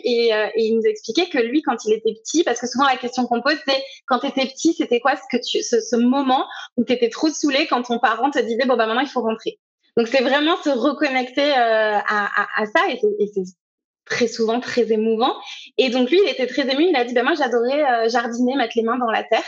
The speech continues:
Et en fait, ça fait quinze ans que je n'ai plus mis les mains, euh, dans la terre. J'ai un jardinier parce que j'ai une maison, euh, voilà. Mais moi, je ne mets plus les mains dans la terre. Et, euh, et donc, c'est vrai que c'est, c'est, c'est souvent des, euh, des moments, la question qu'on va poser, c'est, euh, euh,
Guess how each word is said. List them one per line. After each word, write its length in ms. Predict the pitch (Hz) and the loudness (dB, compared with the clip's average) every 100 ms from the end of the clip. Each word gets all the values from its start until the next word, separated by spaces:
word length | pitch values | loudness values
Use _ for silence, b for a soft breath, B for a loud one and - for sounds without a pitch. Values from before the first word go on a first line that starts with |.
| - 226 | -2 0
Et 100 | 190 | 0
en 100 | 190 | 0
fait, 140 | 254 | -2
ça 120 | 254 220 | -2 -2
fait 120 | 226 - | -4 0
quinze 240 | 262 233 | 0 0
ans 140 | 226 240 | -2 -2
que 80 | |
je 100 | 208 | -2
n'ai 120 | 202 196 | -4 -6
plus 260 | - 240 | -6 -2
mis 260 | 220 226 214 | 0 0 0
les 100 | 196 | -2
mains, 280 | 190 208 196 | -2 -2 -2
euh, 280 | 175 180 180 | -4 -4 -2
dans 80 | |
la 140 | 190 180 | -2 -2
terre. 160 | - - _ _ _ | -4 -8 _ _ _
J'ai 120 | 208 240 | 0 0
un 140 | 240 | 2
jardinier 560 | 233 214 202 202 202 262 | 0 0 0 2 2 0
parce 160 | 190 | 0
que 100 | - | 0
j'ai 160 | 202 226 | 2 2
une 120 | 226 | 0
maison, 280 | 202 180 185 | 0 -2 -2
euh, 540 | 240 269 220 190 180 | 0 0 2 2 2
voilà. 240 | 170 180 277 B B - | 0 0 0 B B 0
Mais 120 | 226 | 2
moi, 160 | 233 262 302 | 4 0 0
je 60 | |
ne 80 | 254 | 0
mets 180 | 214 214 | 0 0
plus 140 | - 294 | 0 0
les 120 | 226 | 0
mains 180 | 208 240 | 0 0
dans 80 | 214 | 0
la 180 | 185 | -2
terre. 180 | 185 143 - _ _ - | -2 -4 -6 _ _ 0
Et, 220 | 214 208 | 2 2
euh, 220 | 196 190 - - | 2 0 0 0
et 100 | 208 | 2
donc, 200 | 294 415 | 2 0
c'est 80 | 285 | -2
vrai 180 | 233 349 | 0 -2
que 60 | - | -2
c'est, 120 | 254 | -2
c'est, 220 | 254 - | -2 -2
c'est 140 | 247 226 | 0 -2
souvent 300 | 233 269 330 | -2 0 2
des, 160 | 254 | 2
euh, 300 | 214 208 202 202 B B - | 2 2 -2 -8 B B -2
des 200 | 220 240 | 2 2
moments, 500 | 240 254 247 269 349 | 2 2 2 2 2
la 160 | 240 | 0
question 280 | 240 240 254 | -2 -4 -2
qu'on 100 | 247 | 0
va 120 | 226 | 0
poser, 340 | 220 226 254 302 254 | 0 0 0 -2 0
c'est, 160 | 247 | 2
euh, 180 | 214 196 196 B - - | 2 0 -4 B -6 -2
euh, 120 | 208 | -2